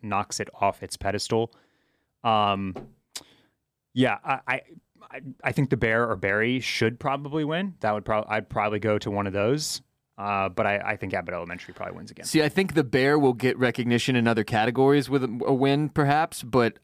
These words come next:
Speaker 2: uh, Barry, I'm a little more like it might kinda just slip under the radar
Speaker 1: I think
Speaker 2: here
Speaker 1: it's sli-, yeah,
Speaker 2: and
Speaker 1: yeah.
Speaker 2: not get much recognition in its final season, which is sad.
Speaker 1: Yeah.
Speaker 2: And it's where the, uh, I think, frustration around best comedy series comes in.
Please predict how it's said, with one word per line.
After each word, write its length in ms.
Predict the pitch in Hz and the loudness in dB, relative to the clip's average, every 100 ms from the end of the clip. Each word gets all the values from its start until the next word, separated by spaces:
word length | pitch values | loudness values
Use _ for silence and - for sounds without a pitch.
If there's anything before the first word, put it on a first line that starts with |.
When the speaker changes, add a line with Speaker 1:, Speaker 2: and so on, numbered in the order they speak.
| - | 0
Speaker 2:
uh, 340 | 117 110 104 | 4 4 4
Barry, 420 | 98 110 147 156 139 | 2 2 4 4 4
I'm 160 | 127 | 4
a 40 | 127 | 4
little 240 | 123 117 | 4 4
more 240 | 120 120 | 4 4
like 300 | 117 110 104 | 4 2 0
it 100 | 113 | -2
might 320 | 123 120 120 - _ _ | 0 0 0 -4 _ _
kinda 200 | 117 123 | -2 0
just 200 | 117 110 | 0 -2
slip 260 | - 135 - | 0 0 2
under 160 | 135 123 | 2 4
the 80 | |
radar 320 | 120 135 139 98 | 4 4 4 2
Speaker 1:
I 80 | |
think 140 | - - | 2 2
Speaker 2:
here 80 | 101 | 2
Speaker 1:
it's 80 | 107 | 0
sli-, 140 | 120 | -2
yeah, 200 | 120 113 110 - - | 0 0 0 -6 -4
Speaker 2:
and 80 | 107 | 0
Speaker 1:
yeah. 100 | 107 | 2
Speaker 2:
not 300 | 117 120 117 | 2 -2 0
get 120 | 117 | 0
much 260 | 117 113 123 | 2 2 0
recognition 640 | 107 110 113 - 117 107 | 2 2 0 2 2 2
in 140 | 80 110 | 2 0
its 120 | - | 0
final 280 | 123 113 107 | 0 0 2
season, 280 | 170 131 | 2 2
which 140 | 123 202 | 2 0
is 80 | - | 0
sad. 440 | 254 220 170 151 - | 2 4 2 0 -2
Speaker 1:
Yeah. 120 | 160 | 0
Speaker 2:
And 160 | 160 160 | 0 -2
it's 220 | 151 135 | -2 2
where 200 | 135 135 | 4 4
the, 340 | 131 131 131 - | 4 4 4 0
uh, 120 | 87 101 | -8 -4
I 100 | 120 | -4
think, 280 | 110 123 113 | -2 -2 0
frustration 580 | 127 113 - 113 - 120 | 0 0 2 0 2 0
around 320 | 107 110 101 | 2 0 -2
best 240 | 113 - | -4 -4
comedy 340 | - 123 120 110 | -4 -4 -2 -4
series 460 | - 101 98 92 | 0 0 0 -2
comes 300 | - 87 82 | -4 -4 -4
in. 100 | 71 | -8